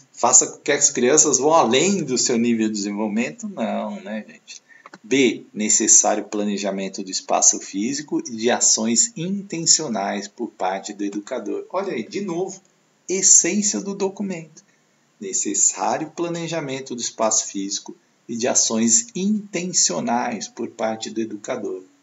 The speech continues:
Letra B é o nosso gabarito, mas vamos ler os demais aqui pra ver se é B de bola mesmo. Suficiente que o educador disponibilize diferentes tipos de brinquedos para as crianças? Não, não é só isso. Não é só isso.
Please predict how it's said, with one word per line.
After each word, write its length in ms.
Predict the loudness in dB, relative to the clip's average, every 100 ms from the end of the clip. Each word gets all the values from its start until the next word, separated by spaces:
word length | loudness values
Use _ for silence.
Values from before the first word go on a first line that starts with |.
| _ _ -6 -6 -2
Letra 400 | 0 0 -2 -2
B 380 | -2 -2 -4 -14 _ _ _
é 180 | -2 0
o 60 | 0
nosso 300 | 0 0 0
gabarito, 460 | 2 2 0 -2 -8
mas 160 | -8
vamos 260 | -6 -4 -2
ler 140 | 0
os 360 | 0 -2 -4 -4
demais 400 | -4 0 0 0
aqui 220 | -2 -4
pra 200 | 0 2
ver 160 | 4 4
se 140 | 4
é 40 | 4
B 200 | 0 0
de 120 | 0
bola 320 | 4 4 2
mesmo. 340 | -2 -4 -6 _ _ _ -16 0
Suficiente 640 | 2 4 4 6 4 4
que 80 | 2
o 20 |
educador 560 | 2 4 4 4 2 2
disponibilize 760 | 0 0 -2 0 0 0 0
diferentes 520 | -2 -2 -4 0 0
tipos 340 | 0 -4 -4 -4
de 80 | 0
brinquedos 520 | 0 0 -2 -2 -4
para 220 | -4 -2
as 120 | -2
crianças? 600 | -2 -4 0 2 0 -2
Não, 300 | -4 -4 -6 -8
não 80 | -4
é 60 | -2
só 200 | 0 0
isso. 360 | 0 -2 -6 _ _ _ _ _ _ _ _ _ _ _ -6
Não 200 | -2 -2
é 80 | 0
só 220 | 0 -2
isso. 340 | -6 -4 -6